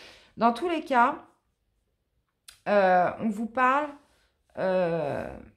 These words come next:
d'une prise de conscience, euh, d'une, euh, d'une compréhension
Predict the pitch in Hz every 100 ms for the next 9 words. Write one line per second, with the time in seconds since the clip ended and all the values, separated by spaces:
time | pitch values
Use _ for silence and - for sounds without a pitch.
0 | - 190 226 220 - 330 247 262 240 220
1 | - 196 185 240 - - _ _ _ _
2 | - 160 180 175 175 202 214 202 190 180
3 | 175 196 208 - 302 - 285 262 226 -
4 | 214 196